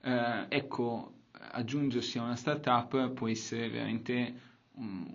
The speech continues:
utile e valido per, eh, vedere tante cose,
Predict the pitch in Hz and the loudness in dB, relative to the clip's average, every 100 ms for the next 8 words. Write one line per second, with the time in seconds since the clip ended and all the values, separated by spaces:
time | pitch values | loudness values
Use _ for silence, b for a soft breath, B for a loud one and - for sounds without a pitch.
0 | - 123 - 120 123 117 107 117 120 127 | -4 -4 2 4 6 8 8 6 4 4
1 | 127 123 110 113 123 117 117 90 - - | 2 0 0 2 2 2 0 -2 -8 -10
2 | 95 104 101 101 110 110 110 113 117 120 | -8 -6 -4 0 2 2 0 -2 -2 0
3 | 127 127 120 117 117 120 120 120 117 | 0 2 0 0 0 0 0 -2 -4